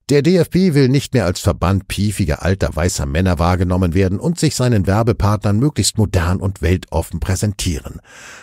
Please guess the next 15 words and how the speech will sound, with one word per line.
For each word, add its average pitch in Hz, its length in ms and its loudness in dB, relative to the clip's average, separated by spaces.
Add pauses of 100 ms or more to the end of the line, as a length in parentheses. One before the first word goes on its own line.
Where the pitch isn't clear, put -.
(100)
Daran 110 320 0
ist - 280 -2
ja 113 120 2
auch 107 220 -4
nichts - 280 -4
einzuwenden, 110 920 4
aber 95 240 0
mit 95 180 0
der 92 160 0
Holzhammer-Methode 127 1080 0
wird 98 260 0
das 78 220 -2
ganz 67 280 -4
sicher - 380 -4
nichts. - 680 -4